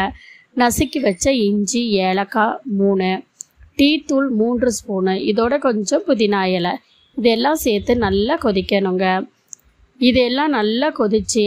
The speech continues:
அதோட சாறு முழுவதும் இறங்க அஞ்சு நிமிஷம் வரை ஆகும். இதெல்லாம் கொதிக்க சாறு இறங்கியதுக்கப்புறம் ஒரு cup அளவு நல்ல கெட்டியான காய்ச்சாத பாலை எடுத்துக்கோங்க. இந்த பாலை டிகாஷனில் ஊட்டும்போது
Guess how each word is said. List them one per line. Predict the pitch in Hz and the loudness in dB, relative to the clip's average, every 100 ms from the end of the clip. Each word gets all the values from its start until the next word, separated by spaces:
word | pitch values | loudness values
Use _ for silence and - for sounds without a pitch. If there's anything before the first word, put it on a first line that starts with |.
| 208 | 0
அதோட | 214 202 196 | 0 0 0
சாறு | 196 214 202 254 277 | 0 0 0 0 0
முழுவதும் | 208 196 214 202 190 202 311 | 0 0 0 0 0 -2 0
இறங்க | 202 185 190 285 | 0 0 0 0
அஞ்சு | 214 208 208 | 2 0 0
நிமிஷம் | 202 185 - 233 | 0 -2 -2 -2
வரை | 180 226 | 0 0
ஆகும். | 311 185 180 185 - - - - _ | 0 0 -2 -4 -6 -16 -20 -20 _
இதெல்லாம் | - 226 214 208 240 294 | 0 2 2 0 0 -2
கொதிக்க | 269 208 208 - 262 | 0 0 0 0 0
சாறு | - 214 214 262 | 0 0 0 0
இறங்கியதுக்கப்புறம் | 269 208 196 190 185 185 185 - 208 214 | 0 0 0 0 -2 -2 -4 0 0 0
ஒரு | 214 196 | 0 0
cup | 190 214 208 | 0 -2 0
அளவு | 285 220 185 214 | 0 2 0 0
நல்ல | 214 190 233 294 | 0 0 0 -2
கெட்டியான | 262 185 - 202 185 202 277 | -2 -2 0 0 2 -2 0
காய்ச்சாத | 220 185 214 269 202 196 | 0 0 0 0 0 0
பாலை | 240 208 190 214 220 | 0 0 0 2 0
எடுத்துக்கோங்க. | 185 180 180 185 180 190 196 _ _ _ _ | -2 -4 -6 -4 -2 -2 -4 _ _ _ _
இந்த | - 277 294 311 | 0 2 2 0
பாலை | - 190 185 196 196 | 0 0 2 -2 -2
டிகாஷனில் | 214 277 277 262 220 202 220 | -2 0 -2 0 -2 0 0
ஊட்டும்போது | 196 175 202 185 175 180 196 | -2 -2 -2 -2 -2 0 0